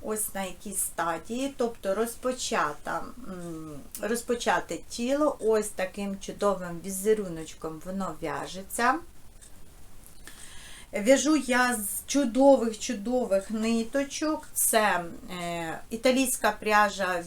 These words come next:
від, е, бренда Etrofil, Angora Lux.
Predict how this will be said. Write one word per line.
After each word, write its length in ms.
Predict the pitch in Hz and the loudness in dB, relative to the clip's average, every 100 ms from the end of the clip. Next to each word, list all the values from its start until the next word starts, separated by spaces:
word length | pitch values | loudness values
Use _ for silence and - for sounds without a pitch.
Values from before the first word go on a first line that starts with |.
| 175 | -6
від, 300 | 208 214 214 - | -2 0 -2 -2
е, 640 | 190 180 175 170 160 143 85 | 0 2 2 2 0 -4 -4
бренда 380 | 170 233 226 196 - - | 4 6 6 2 -2 -4
Etrofil, 680 | - 180 175 175 262 277 262 | -2 0 0 0 4 4 4
Angora 760 | 220 202 175 202 196 185 165 | 0 0 0 2 2 2 0
Lux. 600 | 156 160 185 - - - | 0 -2 -4 -6 -4 -4